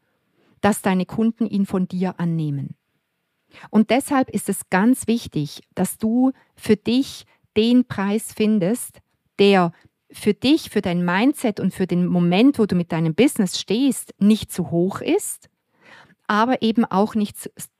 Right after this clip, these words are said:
äh, zu tief, sodass du auf keinen grünen Zweig kommst. Ja, und der dritte Fehler, den ich ganz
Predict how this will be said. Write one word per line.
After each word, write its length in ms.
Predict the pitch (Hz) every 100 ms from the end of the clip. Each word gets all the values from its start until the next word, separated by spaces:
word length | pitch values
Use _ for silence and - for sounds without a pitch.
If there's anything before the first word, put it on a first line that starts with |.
| -
äh, 220 | 190 180
zu 160 | - 180
tief, 400 | - 277 240 -
sodass 320 | - 185 190
du 100 | -
auf 100 | 147
keinen 320 | - 170 180
grünen 340 | 190 180 170 170
Zweig 340 | - 151 147
kommst. 500 | - - - - - _ _ _ _ _ _ _ _ _ _ _ _ _ - - - -
Ja, 260 | - 240 214
und 260 | 160 190 175
der 80 |
dritte 340 | 160 - 214 302
Fehler, 520 | - 240 247 254 269 _
den 280 | - 185 180
ich 140 | -
ganz 280 | 190 202